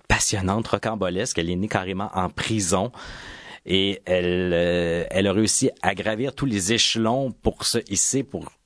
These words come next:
jusqu'à devenir la femme du roi à la mort de la reine Marie-Thérèse. Elle a épousé le roi en mille six cent quatre-vingt-trois. C'était une,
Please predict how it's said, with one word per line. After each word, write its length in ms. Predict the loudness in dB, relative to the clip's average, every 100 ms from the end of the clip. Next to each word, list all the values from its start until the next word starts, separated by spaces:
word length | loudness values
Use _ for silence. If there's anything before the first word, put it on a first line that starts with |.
| _ -2
jusqu'à 360 | 2 2 2
devenir 600 | 0 0 2 2 0 -2 0
la 240 | 2 2
femme 560 | -2 -2 -2 -2 -6 -4
du 140 | -4
roi 340 | -2 0 0 0
à 120 | -2
la 140 | -2 -2
mort 400 | -2 -2 -2 0
de 80 | 2
la 160 | 2
reine 180 | 2 0
Marie-Thérèse. 880 | 0 -2 -4 0 0 0 0 0 0
Elle 140 | 2
a 20 |
épousé 560 | 0 0 0 2 2 4
le 140 | 4
roi 340 | 4 2 2 2
en 200 | 0 2
mille 160 | 2 0
six 120 | 0
cent 140 | 0 0
quatre-vingt-trois. 840 | 0 -2 -2 -4 -4 0 0 0 -8 _ _ _
C'était 220 | -6 0
une, 100 | 2